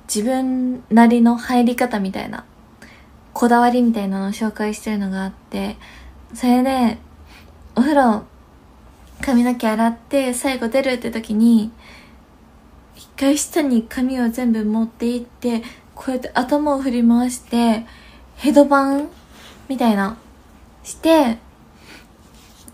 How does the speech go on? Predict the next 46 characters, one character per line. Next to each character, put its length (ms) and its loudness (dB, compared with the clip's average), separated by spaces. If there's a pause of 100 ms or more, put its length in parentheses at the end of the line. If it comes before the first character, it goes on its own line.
(160)
髪 320 2
の、 360 0 (880)
し-、 360 -6 (380)
あ 140 -4
の、 420 -6 (240)
水 340 2
滴 240 -2
と 100 -2
か 200 2
を 240 0 (320)
め 200 6
っ 120 -6
ち 160 -4
ゃ 100 2
落 120 0
と 160 2
し 180 -12
て、 140 -4 (1400)
出 140 6
る 80 4
っ 60 2
て 200 -6
い 120 0
う 40 0
の 260 0
を 120 0
紹 300 -2
介 220 -2
し 60 -8
て 120 -6
て、 300 -6 (1080)
こ 120 -6
れ 100 4
め 360 6
っ 60 -4 (280)
ち 100 2
ゃ 80 10
い 220 10
い 40 8
じ 140 0
ゃ 160 4
ん 100 0
と 180 -6
思 220 -4
っ 20 -10
て。 500 -10